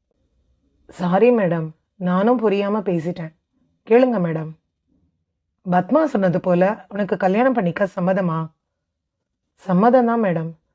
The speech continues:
நீங்க யாரை கை காட்டினாலும் எனக்கு சம்மதம் தான்." பத்மா சொன்னதை யோசிச்சு சொல்றியா,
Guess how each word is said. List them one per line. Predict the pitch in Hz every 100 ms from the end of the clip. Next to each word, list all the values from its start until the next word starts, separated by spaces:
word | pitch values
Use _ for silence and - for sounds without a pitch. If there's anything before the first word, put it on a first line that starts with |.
| _ _ -
நீங்க | 202 208
யாரை | 190 208 254
கை | 262 247
காட்டினாலும் | 247 233 220 220 240 262
எனக்கு | 202 185
சம்மதம் | 185 180 175 180
தான்." | 165 170 - _ _ _ _ _ _ _ _ _ _ _ 185
பத்மா | 190 190 302
சொன்னதை | 269 269 247 240 233
யோசிச்சு | 233 254
சொல்றியா, | 254 202 185 185 175 214 262